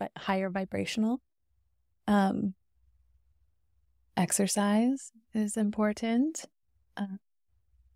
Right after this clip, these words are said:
journaling when you feel inspired. Meditating is a beautiful practice to bring in as well. There's a lot of pieces to, to bring forth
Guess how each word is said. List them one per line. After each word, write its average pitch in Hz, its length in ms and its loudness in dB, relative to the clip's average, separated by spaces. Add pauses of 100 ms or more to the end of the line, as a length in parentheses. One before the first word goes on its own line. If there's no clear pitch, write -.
(380)
journaling 214 720 4
when 202 220 0
you 202 80 -4
feel 214 220 -4
inspired. 202 760 -4
Meditating 202 680 -6
is 202 100 -8
a 202 60 -10
beautiful 202 400 -2
practice - 680 -8
to - 100 -10
bring 196 280 -2
in 196 180 -4
as 196 120 -6
well. 202 420 4 (1300)
There's 214 460 0 (200)
a 208 140 0
lot 214 280 2
of 220 120 -2
pieces 214 680 -2 (100)
to, 196 520 0 (1300)
to - 140 -2 (120)
bring 202 340 4
forth 190 560 -2